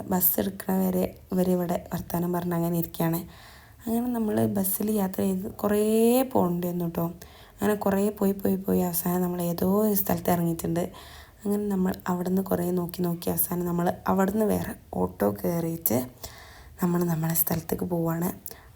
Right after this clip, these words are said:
അപ്പോൾ ദാ നമ്മൾ നമ്മളെ സ്ഥലത്ത് ഏകദേശം എത്താനായിട്ടുണ്ട്.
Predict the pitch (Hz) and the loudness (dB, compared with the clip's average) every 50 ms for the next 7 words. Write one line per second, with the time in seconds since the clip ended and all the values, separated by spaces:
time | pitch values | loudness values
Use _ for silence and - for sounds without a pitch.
0 | - 196 - - 185 185 185 185 185 - - - - - - - - - - - | -10 -6 -2 -2 0 0 0 -2 -4 -8 -16 -18 -18 -16 -16 -18 -20 -20 -20 -20
1 | - - - - - - - 208 196 190 190 190 190 190 196 196 202 214 - - | -20 -20 -20 -20 -12 -6 -2 0 0 2 2 0 0 -2 -2 -4 -4 -6 -8 -6
2 | 196 190 190 190 190 190 - - 190 185 185 185 - - - - - 196 190 185 | -4 -2 0 0 -2 -4 -2 -2 -2 -2 -2 -4 -4 -6 -4 -4 -2 0 0 2
3 | 185 180 185 185 185 - - 196 - - 185 185 185 185 180 185 - 185 185 180 | 2 0 0 0 0 -2 -2 -4 -2 0 2 2 2 2 2 0 0 0 0 0